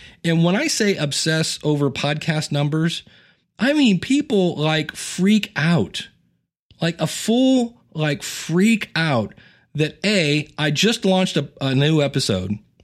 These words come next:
It's not in the iTunes listing. That takes up to twenty-four hours. Your subscribers will have it instantly. It takes up to twenty-four hours for it to show in your iTunes listings.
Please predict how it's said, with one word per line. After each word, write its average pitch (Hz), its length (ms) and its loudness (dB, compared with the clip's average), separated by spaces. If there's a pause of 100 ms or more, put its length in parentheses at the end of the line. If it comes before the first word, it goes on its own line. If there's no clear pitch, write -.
(300)
It's 170 220 0
not 185 240 2
in 208 80 4
the 202 60 4
iTunes 170 520 0
listing. 113 560 -2 (840)
That 147 180 -2
takes 170 220 -2
up 151 100 -2
to 151 80 -4
twenty-four 143 460 0
hours. 98 320 -2
Your 170 120 4
subscribers 180 840 0
will 139 120 2
have 139 200 -2
it 131 100 -4
instantly. 110 600 -2 (300)
It - 100 -12
takes - 260 -4
up - 140 -4
to 175 100 -2
twenty-four 180 400 0
hours 143 220 0
for 120 140 -2
it - 40 -6
to - 60 -2
show 139 260 0
in 131 160 0
your 117 120 0
iTunes 127 440 -2
listings. 104 340 -2